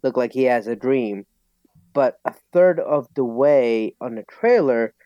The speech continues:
it starts showing, like, a cult. That kinda got me interested. I'm like, "Yo, there's more than, than that." And so it's, it is very interesting because there's just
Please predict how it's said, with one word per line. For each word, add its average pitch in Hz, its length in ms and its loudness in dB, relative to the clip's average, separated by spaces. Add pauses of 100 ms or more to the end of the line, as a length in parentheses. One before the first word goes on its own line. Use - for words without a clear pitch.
(340)
it 151 80 -2
starts 143 240 0
showing, 143 380 -2
like, 123 180 0
a 110 60 -18 (120)
cult. - 480 -4 (840)
That 135 260 0
kinda 123 240 -4
got 113 220 -2
me 127 100 -2
interested. 190 300 -4
I'm 127 100 -2
like, 113 160 -2
"Yo, 160 420 0 (300)
there's 139 260 -4
more 143 540 2
than, 127 380 -6 (520)
than 110 340 -4
that." 131 420 0 (260)
And 113 180 -14
so 127 480 0 (540)
it's, - 460 -8 (400)
it 165 140 2
is 175 160 2
very 165 260 4
interesting 160 380 -4
because 135 340 -2
there's 131 220 -2
just 143 220 -4